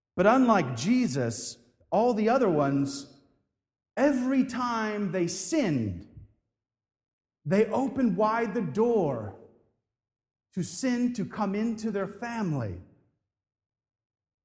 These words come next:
and wreak havoc. And this repeats itself through all of them.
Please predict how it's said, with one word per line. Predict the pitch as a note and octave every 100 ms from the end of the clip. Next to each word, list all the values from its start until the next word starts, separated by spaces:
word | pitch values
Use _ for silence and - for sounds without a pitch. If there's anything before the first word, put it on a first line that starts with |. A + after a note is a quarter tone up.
| -
and | D#3+ D3+
wreak | F#3 F#3
havoc. | F#3 - F3 B2 F#2 - - _ _ _ _ _ _ _ _ _ _ _ _ -
And | F#3
this | B3+ -
repeats | C4 C4 C#4+ -
itself | A#3 - G#3+ G3+ -
through | A#3
all | A#3 A3 A3+ G3+
of | C3+
them. | B2+ G2+